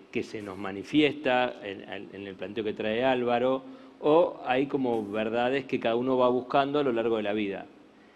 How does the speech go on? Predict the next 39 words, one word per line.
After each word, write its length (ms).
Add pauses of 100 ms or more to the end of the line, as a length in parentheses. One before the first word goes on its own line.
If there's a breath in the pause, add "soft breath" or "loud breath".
(720 loud breath)
El 100
problema 360
de 80
pensar 480
que 60
hay 80
una 140
verdad 280
que 80
uno 120
va 100
buscando 360
a 220
lo 120
largo 240
de 60
la 120
vida 280
es 60
que 140
eso 160
se 100
transforma 380
en 80
verdad. 380 (320)
Entonces 460
eso 180
es 100
una 160
verdad. 360 (880 loud breath)
Eh, 1080 (480)
y 160
en 100
ese 200
sentido, 520
entonces 320
habría 300
una 180
verdad, 380